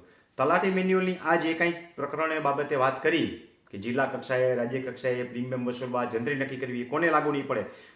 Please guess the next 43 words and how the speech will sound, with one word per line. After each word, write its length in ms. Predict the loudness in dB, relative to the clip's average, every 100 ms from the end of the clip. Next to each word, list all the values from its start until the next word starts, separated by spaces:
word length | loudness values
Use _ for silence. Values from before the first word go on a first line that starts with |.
| _
તો 80 | -2
ભૂદાન 540 | 0 0 4 6 6 4
હેઠળ 320 | 2 4 4
અપાયેલી 420 | 6 4 4 2
જમીનો, 460 | 2 2 2 0 -2 -8 -18 _ _ _ _ _ -6
ગુજરાત 600 | 0 4 6 6 6 4 0
જમીન 360 | 0 2 0 -2
ટોચ 340 | 0 2 2 2
મર્યાદા 460 | 2 4 6 6
ધારો 180 | 6 6
ઓગણીસો 360 | 4 0 0 0
સાઠ 360 | 4 2 2 2
યુ 120 | 4
એલ 140 | 4
સીમાં 300 | 4 2 2
ગયેલી 300 | 4 2 2
જમીનોના 480 | 0 0 0 0 -2
કિસ્સામાં 640 | -4 -8 -6 -4 -2 -4 -6 -14 -6 0
આ 80 | 2
કોઈ 360 | 10 12 12
પણ 240 | 6 2 2
ઠરાવો 500 | 2 6 6 6 6
લાગુ 280 | 2 2
પડતા 320 | -2 0 0 0
નથી, 280 | 0 -4 -8 -12 -14 -8
કારણ 120 | -2
કે 140 | 0
નોન 240 | 2 4 4
ટ્રાન્સફરેબલ 580 | 2 2 4 4 6 4
જ 120 | 2
છે. 160 | 2 2 0 -8 -20 _ -4
તો 100 | -2
એને 140 | -2
ટ્રાન્સફર 420 | 0 0 0 -2
કરવા 240 | 2 2 2
માટે 160 | 2
જંત્રી 340 | 0 2 6 6
લેવાનો 220 | 6 4
પ્રશ્ન 340 | 0 0 2
જ 40 | 4
ઊભો 160 | 6
નથી 200 | 6 4
થતો 220 | 0 -2